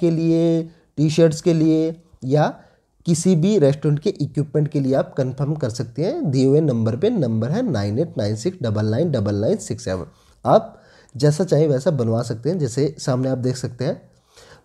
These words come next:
Puffing की होती है साथ में, जिससे क्या होता है कि insulation की तरह काम करता है, ये बाहर heat नहीं जाती। इस तरीके से बहुत तरीके के bag बनते हैं,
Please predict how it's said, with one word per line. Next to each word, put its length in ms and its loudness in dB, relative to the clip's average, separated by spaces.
Puffing 500 2
की 160 4
होती 260 4
है 60 2
साथ 160 2
में, 220 0
जिससे 260 -2
क्या 120 2
होता 220 2
है 80 4
कि 200 0
insulation 800 0
की 160 -2
तरह 220 2
काम 280 2
करता 340 0
है, 280 -2
ये 220 0
बाहर 340 2
heat 360 0
नहीं 280 2
जाती। 320 -2
इस 300 -6
तरीके 260 -2
से 200 -8
बहुत 500 0
तरीके 300 2
के 160 0
bag 280 0
बनते 280 -4
हैं, 160 -6